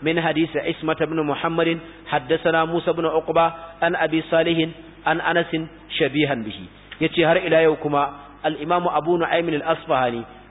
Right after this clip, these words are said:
a cikin littafin shi mai suna Sifatul Janna ya ruwaito wannan ainihin wato magana daga hadisin, ah, Ismatu dan Muhammad. Tun daga nan aka samu matsala. Ismatu dan Muhammad, Malam Abu Hatim Razi yace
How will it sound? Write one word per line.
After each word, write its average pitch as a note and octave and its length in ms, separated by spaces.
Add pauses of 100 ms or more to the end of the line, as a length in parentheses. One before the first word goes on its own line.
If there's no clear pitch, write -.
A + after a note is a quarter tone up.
a C#3+ 80
cikin E3+ 280
littafin E3 400
shi E3 100
mai D3+ 200
suna D#3 240
Sifatul D#3+ 400
Janna D3 460 (260)
ya D#3+ 220
ruwaito D#3+ 500
wannan E3+ 560
ainihin D#3 480
wato C#3+ 320
magana B2 400 (320)
daga C#3+ 320
hadisin, D#3 480 (400)
ah, C3 300
Ismatu E3+ 560
dan D#3 180
Muhammad. B2+ 520 (360)
Tun F3+ 160
daga D#3 180
nan D#3 140
aka D#3 160
samu C3 240
matsala. C#3 300 (280)
Ismatu F3 440
dan E3+ 100
Muhammad, E3 480 (420)
Malam E3+ 380
Abu D#3 240
Hatim E3 320
Razi D3+ 400
yace D#3+ 400